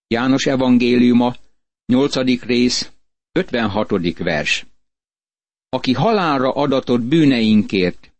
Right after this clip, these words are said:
és feltámasztatott megigazulásunkért. Római Levél, negyedik rész, huszonötödik vers.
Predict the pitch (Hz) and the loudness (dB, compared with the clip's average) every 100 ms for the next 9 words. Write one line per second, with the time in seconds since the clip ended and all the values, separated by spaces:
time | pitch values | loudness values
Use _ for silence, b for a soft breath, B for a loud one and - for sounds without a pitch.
0 | _ - 127 - 214 208 165 135 127 123 | _ -2 -2 -2 -2 -2 -2 0 2 0
1 | - 120 120 - 170 143 123 123 110 107 | -4 -2 -2 -2 -2 0 0 0 2 0
2 | 98 104 98 95 - 92 82 - _ _ | 0 -2 0 0 0 -2 -4 -6 _ _
3 | _ _ _ _ _ _ _ - 123 131 | _ _ _ _ _ _ _ -2 2 2
4 | 131 127 131 123 131 127 143 208 - _ | 2 2 0 0 0 2 0 -2 -14 _
5 | - 120 123 120 117 117 123 123 - - | -4 0 0 0 -2 0 0 2 -2 -8
6 | - _ - 196 135 110 104 98 92 92 | -20 _ -2 0 2 2 2 -2 -2 -2
7 | 85 78 - - | -2 -2 -4 -8